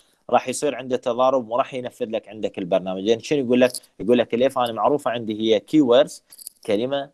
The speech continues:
آه، محجوزة للبرنامج لأداة شرطية. فور أيضًا، لوب، الوايل، الكيس، هذني أمور السي أوت، سين، هذني كلمات محجوزة ما ممكن أنا أستخدمها بغير ال-، الكونستانت.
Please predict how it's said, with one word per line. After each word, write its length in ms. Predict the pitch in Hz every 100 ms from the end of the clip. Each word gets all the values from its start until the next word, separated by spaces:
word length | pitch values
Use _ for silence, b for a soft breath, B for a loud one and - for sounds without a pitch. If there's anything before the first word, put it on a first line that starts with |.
| _ -
آه، 220 | 98 92
محجوزة 760 | 90 95 - 101 131 135 127 135
للبرنامج 880 | 123 110 92 107 101 123 139 151 143 _ _ -
لأداة 1040 | - 120 127 - 98 101 85 - 101 110 151
شرطية. 580 | 143 139 - - 104 85
فور 460 | - 143 147 160 - _ -
أيضًا، 400 | 127 139 110 104 _ _ _ _
لوب، 380 | 92 110 135 92 -
الوايل، 600 | 101 101 139 139 117 92
الكيس، 680 | - 90 - 143 120 - - _ _ _ -
هذني 380 | 113 170 214
أمور 500 | 170 160 170 190 185 -
السي 640 | 113 110 107 92 151 151
أوت، 340 | 127 101 - -
سين، 440 | - 156 127 92 _ _ _ -
هذني 240 | 139 160
كلمات 500 | 156 139 139 170 170
محجوزة 440 | 135 123 165 147
ما 140 | 143 196
ممكن 260 | 175 156
أنا 120 | 139 135
أستخدمها 600 | - 117 127 135 135 127
بغير 380 | 107 123 123 -
ال-، 180 | 101 90 - - B B B B
الكونستانت. 880 | 113 104 202 226 202 - 123 131 165